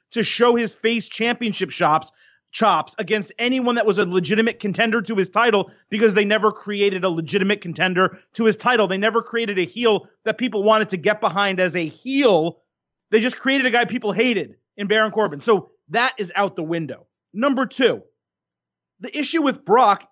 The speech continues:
which you brought up, is right. Rollins did beat him, quote unquote, too easily. But the only way that Brock has ever lost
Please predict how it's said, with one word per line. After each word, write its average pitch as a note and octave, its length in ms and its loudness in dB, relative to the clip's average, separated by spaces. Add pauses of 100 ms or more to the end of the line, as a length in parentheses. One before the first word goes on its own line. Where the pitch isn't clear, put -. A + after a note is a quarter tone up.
which G3+ 260 -10
you A#3+ 60 -2
brought A3 220 4
up, A3 160 0
is D#3+ 120 -4
right. A3 260 -2 (280)
Rollins A3+ 420 2
did A3+ 200 -2
beat G#3 160 0
him, F#3 100 0
quote G#3 240 0
unquote, G3+ 380 -2
too F#3+ 140 -8
easily. G#3+ 500 -2 (280)
But C4 140 -2
the C#4 220 2
only D#4+ 300 4
way C#4 180 4
that C4 180 0
Brock A#3+ 300 4
has G#3 180 -6
ever A3+ 300 2
lost E3 680 0